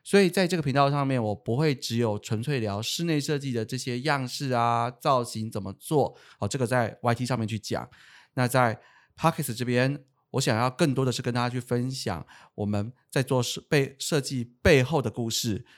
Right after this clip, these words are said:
以及说，呃，我会找蛮多的不同领域的来宾，或是我们的客户，大家一起来聊一聊很多我们设计以外的事情。我相信它的精彩程度不会输于设计本身。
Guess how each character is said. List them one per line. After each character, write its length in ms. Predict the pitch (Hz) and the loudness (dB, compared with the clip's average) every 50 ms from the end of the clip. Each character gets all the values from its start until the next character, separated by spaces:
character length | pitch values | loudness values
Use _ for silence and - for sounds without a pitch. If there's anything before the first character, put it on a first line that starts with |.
| _ _ _ - | _ _ _ -8
以 120 | 123 120 | -8 -6
及 180 | 117 131 139 151 | -4 -4 -4 -2
说， 360 | - 175 175 175 180 180 - _ _ - - _ - | 2 4 4 4 4 2 -2 _ _ -20 -20 _ 0
呃， 220 | 123 123 123 123 - | 2 4 4 4 2
我 100 | 127 123 | 0 -2
会 120 | 170 226 | -4 -2
找 320 | 220 - 139 123 139 143 - | 0 0 2 2 0 0 0
蛮 180 | 131 135 151 175 | 0 0 0 0
多 140 | - 196 190 | -2 -2 0
的 160 | 180 147 135 | 0 -2 -2
不 120 | - 185 | -2 -4
同 320 | 175 151 131 117 127 131 123 | -2 0 0 0 0 -2 -4
领 200 | 120 107 101 110 | -4 -4 -4 -4
域 120 | 143 151 | -4 -2
的 120 | 131 120 | -2 -2
来 200 | 107 98 98 104 | -2 -2 -2 -4
宾， 400 | 113 - 135 131 135 135 139 143 139 - _ _ | -4 -4 -2 0 0 0 -2 -4 -6 -14 _ _
或 120 | - 139 | -4 -2
是 80 | 147 139 | -2 -2
我 60 | 107 | -2
们 60 | 104 | -2
的 80 | 117 120 | -4 -6
客 300 | - - - 147 127 123 | -6 -4 -2 0 0 0
户， 260 | 156 143 113 117 - - _ _ - _ _ | 0 -2 -2 -4 -8 -14 _ _ -20 _ _
大 100 | 131 127 | 2 2
家 100 | 131 139 | 2 2
一 40 | 135 | 2
起 180 | - - 113 | 0 -2 0
来 300 | 107 104 107 110 113 - - | 0 0 0 0 -2 -6 -4
聊 260 | - 110 107 110 123 135 | 0 2 2 2 2 2
一 40 | |
聊 440 | 127 120 110 104 101 101 104 123 - - - - _ _ | 0 0 2 2 2 0 0 -4 -8 -12 -20 -20 _ _
很 220 | _ - 104 98 | _ -6 -6 -4
多 300 | 101 135 139 143 147 151 | -2 0 0 0 0 0
我 140 | - - 113 | -2 -4 -6
们 140 | 101 101 110 | -4 -4 -4
设 240 | 110 - - 170 147 | -4 -2 0 0 0
计 240 | 135 151 147 - - | 0 -2 -4 -6 -6
以 140 | 117 98 98 | -8 -8 -4
外 160 | 117 139 139 | -2 -2 -2
的 100 | 120 113 | 0 -2
事 300 | 107 - - - 143 123 | -2 -2 -2 -2 -2 -4
情。 420 | - - - - 104 92 92 101 - _ - - - - _ _ | -4 -4 -4 -4 -2 -4 -4 -6 -10 _ -20 -20 -20 -20 _ _
我 180 | - 107 104 95 | -10 -6 -6 -4
相 220 | - 143 139 151 | -2 0 0 0
信 320 | - - 143 113 101 110 - _ _ _ _ _ | 0 0 -2 -2 -2 -4 -10 _ _ _ _ _
它 100 | - 156 | -2 0
的 80 | 147 139 | 2 2
精 160 | - 185 196 | 2 4 4
彩 100 | 175 139 | 4 4
程 160 | 110 120 110 | 4 4 2
度 220 | 120 147 131 110 - - - | 2 2 2 0 -2 -4 -4
不 120 | 117 117 | -2 0
会 120 | 135 135 127 | 2 2 2
输 320 | 123 - - 127 123 123 | 0 0 0 0 0 0
于 240 | 110 101 104 110 120 - _ _ | 0 -2 -4 -6 -10 -14 _ _
设 200 | - - 131 117 | -6 -4 -4 -2
计 120 | 117 110 | -2 -4
本 260 | 107 - 92 - - - | -4 -4 -8 -10 -10 -10
身。 360 | - - 110 101 104 107 | -6 -4 -4 -2 -2 -4